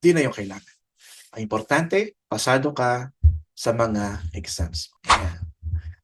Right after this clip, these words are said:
Right? Sana naging, ano, no, naging fruitful itong vlog na ito. I hope na may natutunan ka sa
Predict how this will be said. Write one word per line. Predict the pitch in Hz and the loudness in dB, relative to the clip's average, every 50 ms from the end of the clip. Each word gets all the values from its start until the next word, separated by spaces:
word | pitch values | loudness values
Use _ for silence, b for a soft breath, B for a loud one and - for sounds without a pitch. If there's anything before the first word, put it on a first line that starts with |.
| _ | _
Right? | 110 107 131 - - | -2 -2 0 2 4
Sana | - 160 147 160 165 | 6 6 8 8 8
naging, | 160 160 160 156 139 151 147 147 139 143 | 6 6 4 6 8 10 10 10 8 6
ano, | 143 143 160 160 | 6 6 4 4
no, | 139 131 135 139 | 4 2 2 2
naging | 135 131 127 113 123 123 123 117 113 117 117 120 | 0 -2 -4 -4 -6 -8 -8 -8 -8 -10 -10 -2
fruitful | - 147 160 165 160 - - - 147 143 147 156 190 208 - | 4 4 4 4 4 -4 -2 0 2 2 2 2 0 -2 -8
itong | 131 - - 127 127 123 123 120 120 117 117 117 117 117 127 - _ | -12 -6 -4 -4 -4 -4 -6 -8 -8 -8 -8 -10 -10 -12 -14 -18 _
vlog | _ 117 113 117 113 113 113 113 113 107 | _ -8 -4 2 4 4 4 4 2 -2
na | 117 107 | -4 -4
ito. | 120 127 - 127 127 131 135 165 165 - _ _ | -4 -4 0 4 4 6 4 4 -4 -8 _ _
I | - 110 113 113 110 | -4 0 0 0 0
hope | 113 127 131 127 127 - _ | 0 0 0 0 0 -2 _
na | 120 120 117 | -8 -6 -4
may | 117 117 117 117 113 113 113 113 110 110 110 110 110 | 0 0 0 0 0 -2 -2 -2 -2 -2 -2 -2 0
natutunan | 127 131 - 135 135 147 139 139 135 131 135 | 0 0 -2 0 2 2 4 4 4 2 2
ka | - 127 117 117 127 - - _ _ _ _ | 2 4 4 4 2 -2 -12 _ _ _ _
sa | - - - 120 | -10 -4 0 2